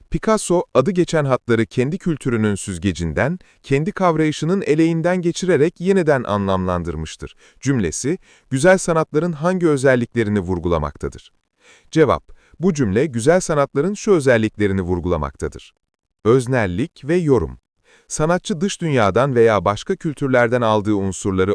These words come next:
olduğu gibi aktarmaz. Onları kendi kişisel süzdecinden ve eleğinden geçirir, yani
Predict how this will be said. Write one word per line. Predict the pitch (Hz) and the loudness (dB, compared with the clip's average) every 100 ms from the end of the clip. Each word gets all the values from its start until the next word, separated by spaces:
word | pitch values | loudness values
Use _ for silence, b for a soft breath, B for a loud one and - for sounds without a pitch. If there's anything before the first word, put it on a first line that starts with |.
| - | 0
olduğu | 113 127 170 190 | 0 2 0 0
gibi | 160 202 | 0 -2
aktarmaz. | 156 - 110 71 60 - _ b b b | -2 -2 -2 -2 -8 -16 _ b b b
Onları | 131 156 165 | 0 2 0
kendi | 185 165 160 196 | 0 -2 -4 -6
kişisel | 180 - - 170 | -8 -8 -4 -4
süzdecinden | 170 151 123 127 101 85 87 165 180 | -4 -6 0 0 0 0 0 0 0
ve | |
eleğinden | 170 127 131 131 135 160 | 0 2 2 2 0 0
geçirir, | 127 95 95 78 71 | -2 -4 -6 -8 -2
yani | 87 104 113 | 0 2 0